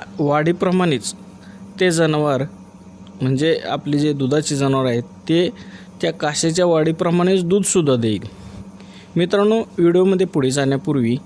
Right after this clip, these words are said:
तुम्ही या चॅनलवर नवीन असाल तर पशुपालक माझा मित्र या चॅनलला सबस्क्राईब करा आणि all या बटनावर क्लिक करा, म्हणजे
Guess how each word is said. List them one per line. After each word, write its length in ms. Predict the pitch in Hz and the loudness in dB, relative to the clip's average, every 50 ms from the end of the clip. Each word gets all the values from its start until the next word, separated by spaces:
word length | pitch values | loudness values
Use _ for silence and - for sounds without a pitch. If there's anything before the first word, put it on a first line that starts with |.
| - - - - - - - - - | -12 -20 -20 -20 -20 -20 -20 -4 0
तुम्ही 280 | 185 180 185 196 208 208 | 2 4 4 4 4 4
या 160 | 214 208 208 | 2 2 0
चॅनलवर 460 | - 180 165 160 165 170 170 170 160 | 0 0 2 2 4 4 4 4 2
नवीन 340 | 156 143 127 127 139 147 147 | 2 2 2 2 2 2 0
असाल 320 | 139 - - 151 123 107 101 - - - - - - - - | 0 -2 -2 -2 -2 -2 -4 -6 -12 -18 -20 -20 -20 -8 -6
तर 80 | 151 139 | -6 -6
पशुपालक 640 | 147 - 143 147 - 165 160 185 175 180 180 185 175 | -2 -2 -2 -2 0 -2 -2 0 0 0 0 0 0
माझा 240 | 156 139 135 143 | 0 0 0 0
मित्र 420 | 139 151 156 151 - 151 151 - - - - - | 0 0 0 0 0 0 0 0 0 -2 -4 -4
या 120 | 143 139 | -4 -2
चॅनलला 360 | - 143 135 135 131 127 135 | -2 0 0 2 2 0 0
सबस्क्राईब 520 | 131 - - 127 - - - - 156 151 151 | 0 -2 -4 -4 -4 -6 -4 -2 -2 -2 -2
करा 300 | - - 165 151 160 175 - - - - - - - - - - - - - - - | -2 -2 -2 0 0 -2 -4 -10 -18 -20 -20 -20 -20 -20 -20 -20 -20 -20 -16 -4 -2
आणि 460 | 165 160 165 170 156 135 120 123 135 - - - - - - - - - - - - - | 0 2 4 4 4 2 2 0 -2 -4 -10 -16 -20 -20 -20 -20 -20 -20 -20 -20 -8 -4
all 260 | - 147 156 185 214 | -2 0 0 2 4
या 120 | 214 214 208 | 4 4 4
बटनावर 540 | 185 175 156 147 - 160 156 156 160 160 - - - - - - - | 2 0 -2 -2 -2 -2 0 0 0 0 -2 -4 -6 -14 -20 -10 -4
क्लिक 240 | 185 165 165 160 - | -2 0 0 -2 -2
करा, 400 | - 147 135 135 127 131 147 160 - - | -2 -2 0 0 0 -2 -2 -4 -4 -2
म्हणजे 480 | 151 156 165 170 175 190 196 196 190 | 0 2 2 2 2 2 2 2 0